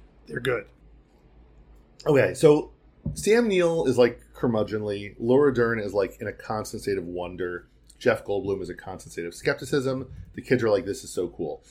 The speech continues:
Speaker 2: Uh, so they're kind of, again, like, touring the park and, like, it's seemingly promising.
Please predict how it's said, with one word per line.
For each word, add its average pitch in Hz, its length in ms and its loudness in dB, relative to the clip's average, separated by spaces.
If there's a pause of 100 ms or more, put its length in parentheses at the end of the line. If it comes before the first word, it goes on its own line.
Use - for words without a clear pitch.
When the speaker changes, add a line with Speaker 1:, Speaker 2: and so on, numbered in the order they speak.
(300)
Speaker 2:
Uh, 117 360 2
so 147 160 0
they're 190 320 4
kind 202 160 -2
of, 175 80 -2
again, 127 400 0
like, 90 160 -8
touring 135 280 -2
the 127 80 -4
park 107 360 -2
and, 104 80 -8
like, 92 180 -8 (100)
it's 123 160 -6
seemingly 120 480 -4
promising. 90 760 -10